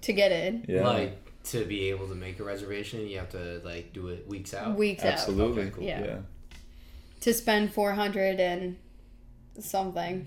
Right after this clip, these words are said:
Speaker 2: With
Speaker 1: um,
Speaker 2: a wine tasting.
Speaker 1: with a wine
Speaker 2: Per
Speaker 1: ta-,
Speaker 2: person.
Speaker 1: I, honestly, if you're gonna go all out, you might as well do the wine tasting. Like, why the hell would you go and not do the wine tasting with it?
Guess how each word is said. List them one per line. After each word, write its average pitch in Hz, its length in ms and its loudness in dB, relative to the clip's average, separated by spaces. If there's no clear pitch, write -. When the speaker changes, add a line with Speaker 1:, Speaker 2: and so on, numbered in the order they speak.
Speaker 2:
With 113 120 -2
Speaker 1:
um, - 80 2
Speaker 2:
a - 20 2
wine 101 260 4
tasting. 92 420 -2
Speaker 1:
with - 180 6
a 104 60 2
wine 196 220 6
Speaker 2:
Per 131 140 12
Speaker 1:
ta-, - 40 4
Speaker 2:
person. 101 500 8
Speaker 1:
I, 226 140 6
honestly, 339 600 6
if 226 120 6
you're 233 160 10
gonna 302 160 4
go 294 120 8
all 208 360 12
out, 196 440 6
you 202 220 4
might 202 260 8
as 190 140 0
well 196 120 8
do 190 140 2
the 175 100 2
wine 147 240 -4
tasting. 170 400 -4
Like, 190 220 2
why 190 240 4
the 190 80 2
hell 190 240 0
would 190 160 -2
you 185 80 -2
go 180 220 0
and 190 100 -6
not 180 220 -6
do 156 140 -4
the 147 100 -2
wine 190 280 -4
tasting - 420 -10
with 175 180 -8
it? - 200 -8